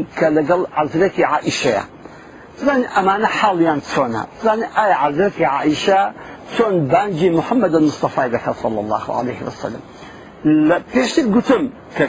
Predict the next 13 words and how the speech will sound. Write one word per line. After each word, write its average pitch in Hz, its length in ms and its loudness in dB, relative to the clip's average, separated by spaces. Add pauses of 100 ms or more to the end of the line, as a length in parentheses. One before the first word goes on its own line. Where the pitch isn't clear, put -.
کاتێک 226 320 0
کە 185 120 2
پێغەمبەری 180 480 0
خوا 190 100 2 (100)
علیه 160 200 0
الصلاة 156 380 -2
والسلام 151 480 0
بانجی 156 280 0 (100)
عائیشەی 151 440 0
دەکرد، 214 260 0 (360)
نەیوە 262 260 2 (120)
عائیشە، 233 440 0 (440)
نا، 190 120 2